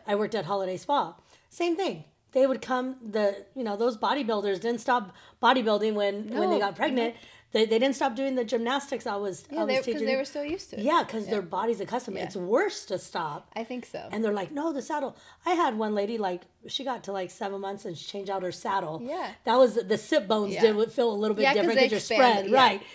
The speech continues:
Speaker 1: So she's like, "I never thought I'd buy a wide seat," you
Speaker 2: Yeah.
Speaker 1: know? <laughs>
Speaker 2: Yeah,
Speaker 1: But,
Speaker 2: it's true.
Speaker 1: but that was it. And she
Speaker 2: Yeah.
Speaker 1: rode in the same thing, nine
Speaker 2: Yeah.
Speaker 1: months. And,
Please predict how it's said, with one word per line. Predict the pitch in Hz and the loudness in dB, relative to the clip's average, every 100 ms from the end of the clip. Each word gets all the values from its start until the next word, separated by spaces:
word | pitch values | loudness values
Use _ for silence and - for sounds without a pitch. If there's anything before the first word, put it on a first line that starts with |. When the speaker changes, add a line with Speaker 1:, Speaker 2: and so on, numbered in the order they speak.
| - - | -18 -16
Speaker 1:
So | - 311 | 2 6
she's | 285 285 233 | 6 4 0
like, | 226 | 0
"I | 247 | 0
never | 311 320 | 0 0
thought | 330 311 | 2 2
I'd | 285 | 2
buy | 240 269 | 2 0
a | 214 | 0
wide | 233 254 214 | 0 0 -2
seat," | - 330 | 0 2
you | 302 | 4
Speaker 2:
Yeah. | - 277 311 | 4 6 6
Speaker 1:
know? | 466 | 6
<laughs> | - | 2
Speaker 2:
Yeah, | 294 466 | 0 6
Speaker 1:
But, | 480 427 | 6 6
Speaker 2:
it's | 392 - | 0 -4
true. | 440 330 | 0 4
Speaker 1:
but | |
that | 330 320 | 4 4
was | 294 | 4
it. | 415 440 | 2 4
And | 277 240 | 2 0
she | 349 349 | 2 4
Speaker 2:
Yeah. | |
Speaker 1:
rode | 339 339 | 2 0
in | 302 | -4
the | - | -4
same | 339 | -4
thing, | 403 403 170 | -2 -6 -6
nine | 214 233 | -4 -2
Speaker 2:
Yeah. | 254 | -2
Speaker 1:
months. | 311 - | -2 -2
And, | 202 | -4